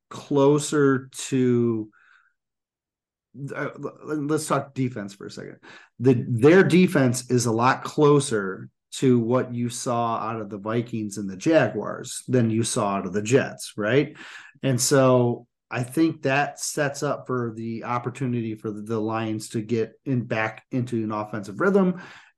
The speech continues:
and put up points. And then if it's a, if it's a shootout, if the def-, Lions defense doesn't hold up, if it turns into a shootout, I have full confidence that the Lions can outshoot the J-, the Panthers here. So, um,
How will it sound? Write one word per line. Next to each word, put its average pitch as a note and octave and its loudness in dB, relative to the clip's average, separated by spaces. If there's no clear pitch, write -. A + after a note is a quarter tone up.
and B2 2
put C3 2
up - -2
points. F#3 -2
And A#2+ -2
then B2+ 0
if B2 -6
it's D#3 -4
a, A2+ -4
if B2+ 0
it's E3+ -2
a B2 -6
shootout, D#3 -2
if C#3+ -4
the B2 -8
def-, D3+ -4
Lions C#3+ -2
defense D#3 -4
doesn't C3+ -4
hold C#3 -2
up, G3+ -6
if B2+ -6
it B2 -8
turns C#3 -6
into C3 -2
a - -2
shootout, C#3+ -4
I B2 -4
have A#3 -6
full C#3 -6
confidence C#3+ -4
that A#2+ -8
the A2+ -10
Lions A#2 -2
can G#2 -4
outshoot B2+ -4
the A2 -4
J-, - -10
the A2 -8
Panthers C#3 -2
here. - -14
So, G2+ -8
um, A2+ 2